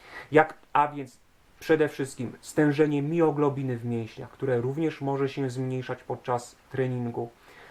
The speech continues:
stężenie hemoglobiny, stężenie hematokrytu i erytrocytów, jak również na naszą wydolność organizmu w końcu będą wpływać wszystkie jakieś choroby, które zakłócają nam transport tlenu do mięśni,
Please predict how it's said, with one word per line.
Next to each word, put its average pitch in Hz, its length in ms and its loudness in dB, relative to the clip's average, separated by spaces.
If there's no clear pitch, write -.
stężenie 165 480 4
hemoglobiny, 147 720 2
stężenie 135 420 0
hematokrytu 131 840 -2
i 131 80 6
erytrocytów, 131 720 2
jak 156 200 6
również 202 280 -8
na 190 60 0
naszą 185 260 -2
wydolność 190 340 0
organizmu 175 380 -2
w - 60 -10
końcu 170 280 0
będą 160 240 4
wpływać 160 420 -2
wszystkie 196 520 0
jakieś 151 460 -2
choroby, 151 520 2
które 156 360 -2
zakłócają 160 680 0
nam 143 180 -6
transport 139 600 -4
tlenu 135 320 0
do 123 140 0
mięśni, 123 640 -6